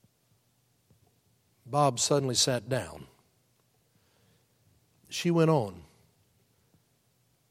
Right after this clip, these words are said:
When my husband Dylan and I got married, we wanted to have children.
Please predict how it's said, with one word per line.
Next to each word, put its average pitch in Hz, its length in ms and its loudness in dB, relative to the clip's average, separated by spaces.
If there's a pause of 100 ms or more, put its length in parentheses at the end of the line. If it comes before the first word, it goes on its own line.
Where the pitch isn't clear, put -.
(160)
When 151 120 -2
my 147 100 2
husband 135 400 4
Dylan 156 160 6
and 127 120 -2
I 127 120 -4
got 120 260 -2
married, 135 440 0 (160)
we 135 100 -8
wanted 135 220 -6
to 123 60 -2
have 120 180 -6
children. 151 480 -8